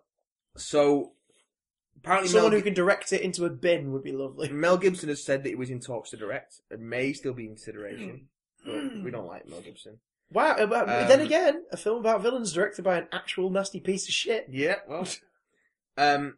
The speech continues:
Speaker 1: we've also got,
Speaker 2: T-
Speaker 1: uh, Ruben Fleischer,
Speaker 2: Ruben
Speaker 1: Daniel
Speaker 2: Fleischer.
Speaker 1: Espinosa,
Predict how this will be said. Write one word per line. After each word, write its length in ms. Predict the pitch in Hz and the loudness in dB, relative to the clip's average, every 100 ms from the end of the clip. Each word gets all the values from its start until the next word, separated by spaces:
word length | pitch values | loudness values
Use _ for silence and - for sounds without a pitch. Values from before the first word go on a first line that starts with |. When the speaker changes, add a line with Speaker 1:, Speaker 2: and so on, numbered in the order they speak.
| _ | _
Speaker 1:
we've 220 | 143 139 | -4 2
also 360 | 151 156 156 143 | 2 2 0 -2
got, 360 | 143 139 - - _ | 0 -2 -2 -10 _
Speaker 2:
T- 120 | - 120 | -6 -4
Speaker 1:
uh, 260 | 117 113 - _ _ _ 73 | -4 -6 -8 _ _ _ -12
Ruben 640 | 123 151 160 151 143 135 | -2 -2 0 -2 -4 -10
Fleischer, 680 | - 131 135 143 - 147 185 _ _ _ _ _ _ _ _ _ 135 | -12 -6 -6 -4 -4 -6 -6 _ _ _ _ _ _ _ _ _ -20
Speaker 2:
Ruben 120 | 123 | -4
Speaker 1:
Daniel 560 | 147 349 302 147 - | 2 4 4 4 2
Speaker 2:
Fleischer. 360 | 320 311 311 - | -2 -4 -2 -4
Speaker 1:
Espinosa, 840 | - - 139 143 143 - 160 185 | -4 -4 -2 0 -2 -2 -4 -4